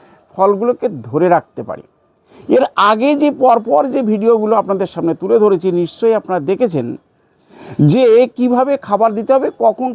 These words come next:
কোন মাসে খাবার দিতে হবে। তাহলে সেপ্টেম্বর মাস বা অক্টোবর মাসে এই মুহূর্তে কি খাবার দেব এবং কি পরিমাণে দেব এবং কি খাবার দেব না, just এই বিষয়গুলো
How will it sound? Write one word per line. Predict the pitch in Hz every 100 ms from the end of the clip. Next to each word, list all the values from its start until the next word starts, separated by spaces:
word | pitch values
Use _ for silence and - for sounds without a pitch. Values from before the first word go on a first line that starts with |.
| -
কোন | 220 220 220
মাসে | 220 226 -
খাবার | 175 170
দিতে | 151 160 135
হবে। | 117 113 _ _ _ - -
তাহলে | - 240 208 -
সেপ্টেম্বর | 233 233 277 285 294 285 233
মাস | 175 156 175 - - _ _ _
বা | 170 180 - 190
অক্টোবর | - 262 269 285 247
মাসে | 214 - 185 143 160 _ _ _ -
এই | 208 254 285
মুহূর্তে | 285 269 254 - 196 202 - _ _ _ _ -
কি | 285 294 -
খাবার | 262 302 269 160
দেব | 208 190 147 - _ _ _ _
এবং | - 233 269 - -
কি | 311 254 226
পরিমাণে | 233 247 262 269 208
দেব | 190 156 147 - _ _
এবং | 190 247 269 -
কি | 262 254
খাবার | - 262 269 175 185
দেব | 196 208 175 151
না, | 151 - - _ _
just | 135 202 262 - _ 202
এই | 220 170
বিষয়গুলো | 180 233 233 240